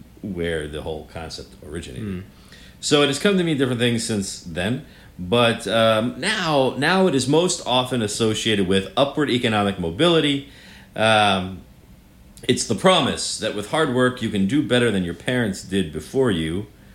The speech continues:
Speaker 1: 'cause you can't do better than they did after you. And it's the promise that where you end up won't be dictated by where you start out. That's actually a very good definition. I like that.
Speaker 2: Mm-hmm.
Speaker 1: So,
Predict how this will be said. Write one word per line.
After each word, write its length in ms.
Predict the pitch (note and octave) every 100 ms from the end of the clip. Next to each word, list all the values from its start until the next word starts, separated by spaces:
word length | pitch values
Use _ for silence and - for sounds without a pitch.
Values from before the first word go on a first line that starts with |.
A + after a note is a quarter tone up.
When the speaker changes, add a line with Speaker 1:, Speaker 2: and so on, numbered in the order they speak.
| - - - -
Speaker 1:
'cause 160 | F2
you 60 | D2+
can't 200 | A2+ G2+
do 60 | E2
better 240 | E2+ D#2+
than 140 | D2
they 80 | C#2+
did 160 | C2 C2+
after 260 | E2 - A#1
you. 180 | B1 E2+ - - - - -
And 360 | B2+ D#3 B2 A#2
it's 140 | B2
the 60 | -
promise 540 | - - A3+ D3 A#2+ A#2+
that 280 | A2+ A2+ G2+
where 200 | D3+ D#3+
you 260 | C#3+ D#3+ -
end 360 | D3+ D#3+ D3 -
up 240 | D#3+ B2+
won't 380 | F#2 A#2 E3 -
be 220 | G2+ C#3
dictated 680 | B2+ G#2+ C#3 - - A#2+ G2
by 240 | E2 G#2 F2+
where 240 | E2+ G#2+
you 200 | G2 G2
start 420 | G2 - F#2 F2 -
out. 260 | D2 -
That's 140 | - D#3
actually 260 | A#2 - D#2+
a 20 |
very 180 | D2+ C#2
good 140 | C2
definition. 440 | B1+ A#1 A#1 - - -
I 120 | A2+
like 180 | - A#2
that. 120 | A#2
Speaker 2:
Mm-hmm. 40 | A#2 - -
Speaker 1:
So, 440 | - A#2 G#2+ F#2